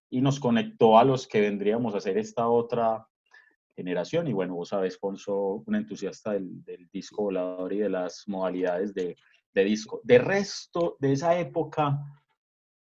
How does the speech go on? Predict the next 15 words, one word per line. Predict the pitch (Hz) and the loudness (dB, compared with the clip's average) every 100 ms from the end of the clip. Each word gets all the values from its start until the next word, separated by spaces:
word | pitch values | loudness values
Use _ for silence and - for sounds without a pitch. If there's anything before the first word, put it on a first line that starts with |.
| _ _ _ - | _ _ _ -2
muy | 120 117 | 0 2
poquita | 143 143 143 143 | 2 2 0 0
gente | 143 139 143 | 2 2 2
so-, | 139 120 - | -2 -6 -2
no, | 143 165 | 0 0
no, | 147 - - | -2 -4 -8
eh, | - - | -4 -2
solamente | 135 139 160 156 160 | 4 6 6 4 2
ellos | 156 147 | 2 0
tres | 156 | 0
son | 151 | 0
los | 143 | -2
que | 127 117 - - _ | -2 -4 -6 -18 _
todavía | - 120 120 127 135 | 6 8 8 6 6
juegan, | 143 113 104 95 | 4 6 2 0